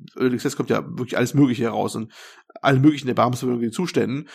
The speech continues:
Und das ist eigentlich schon ziemlich ordentlich. Das kann auch ein Early Access, äh, eigentlich sein. Also,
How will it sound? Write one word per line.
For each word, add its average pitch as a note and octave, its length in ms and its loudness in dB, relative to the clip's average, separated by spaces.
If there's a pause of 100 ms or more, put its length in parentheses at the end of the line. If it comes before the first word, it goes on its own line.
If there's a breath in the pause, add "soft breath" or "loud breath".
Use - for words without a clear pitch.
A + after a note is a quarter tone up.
(160 loud breath)
Und C3 140 0
das B2+ 140 0
ist C3 140 -2
eigentlich A2+ 260 -2
schon G#2 160 -4
ziemlich A2+ 300 -4
ordentlich. G2 380 -2
Das - 180 -8
kann A#2 140 0
auch G#2+ 100 -2
ein A2+ 100 -4
Early G#2 140 -4
Access, - 320 -4
äh, G#2+ 100 -10 (160)
eigentlich G#2+ 260 -8
sein. A2 260 -6
Also, C#3 260 2